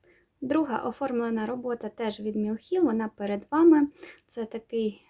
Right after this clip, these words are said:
е, дизайн старенький. Називається він, здається, Хо-Хо-Хо Санта, якщо я не помиляюсь. Я його вишивала в грудні перед Новим роком. І от вирішила його оформити.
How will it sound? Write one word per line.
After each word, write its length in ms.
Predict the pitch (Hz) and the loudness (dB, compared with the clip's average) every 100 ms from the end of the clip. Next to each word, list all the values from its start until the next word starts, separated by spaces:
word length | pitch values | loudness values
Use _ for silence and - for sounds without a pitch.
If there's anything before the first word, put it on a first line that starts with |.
| _ | _
е, 200 | 233 214 | -8 -4
дизайн 540 | 214 214 220 220 220 208 | -4 -4 -6 -2 -2 -4
старенький. 800 | - 208 214 294 320 - 269 277 _ - - _ - | -6 -8 0 2 2 0 -6 -6 _ -20 -20 _ -10
Називається 720 | 220 220 220 220 214 - 214 | -8 -4 -2 0 -2 -6 -4
він, 160 | 214 | -4
здається, 400 | 214 208 214 - | -4 -6 -6 -10
Хо-Хо-Хо 920 | 202 - 226 220 220 208 _ 233 220 233 285 | -12 -6 -6 -6 -10 -12 _ -8 -6 -8 -12
Санта, 600 | - - 226 254 285 339 | -16 -14 -8 0 0 0
якщо 320 | 339 320 - 311 | -4 -4 -6 0
я 60 | |
не 100 | 285 | 0
помиляюсь. 600 | 285 269 262 254 247 233 | 2 -2 -2 -4 -6 -2
Я 60 | 285 | 0
його 140 | 262 | 2
вишивала 640 | 226 214 - 220 226 220 214 | 0 -2 -4 -2 0 0 -2
в 60 | 208 | -2
грудні 640 | 226 302 359 339 320 302 - _ - - - - _ | 0 2 4 6 6 4 -2 _ -20 -20 -20 -20 _
перед 280 | 247 233 214 | -8 -6 -2
Новим 300 | 226 214 208 | 0 0 2
роком. 500 | 262 349 349 294 285 - _ _ _ _ | 2 2 2 2 2 -2 _ _ _ _
І 320 | 277 311 320 302 _ _ _ _ | 0 2 2 -2 _ _ _ _
от 360 | 247 254 - - | -6 -6 -8 -4
вирішила 540 | 233 233 262 - 226 | 0 2 0 -6 -4
його 340 | 208 220 247 254 | -2 -2 -4 -6
оформити. 720 | 247 226 214 190 - 202 | -6 -4 -2 -4 -8 -10